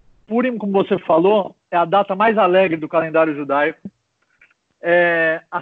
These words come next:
celebração da salvação do povo judeu do extermínio físico. No mesmo dia, todo o povo judeu estava predestinado ao extermínio: homens, mulheres, crianças, idosos. E Deus,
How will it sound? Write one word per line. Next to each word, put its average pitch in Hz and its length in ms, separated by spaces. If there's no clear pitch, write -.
celebração 220 960
da 175 240
salvação 226 640
do 214 100
povo 226 380
judeu 185 380
do 202 100
extermínio 214 640
físico. 165 560
No 175 120
mesmo 233 520
dia, 214 480
todo 269 280
o - 20
povo 247 320
judeu 208 440
estava 214 300
predestinado 208 880
ao 208 80
extermínio: 202 640
homens, 180 400
mulheres, 175 540
crianças, 185 640
idosos. 175 680
E 220 100
Deus, 285 480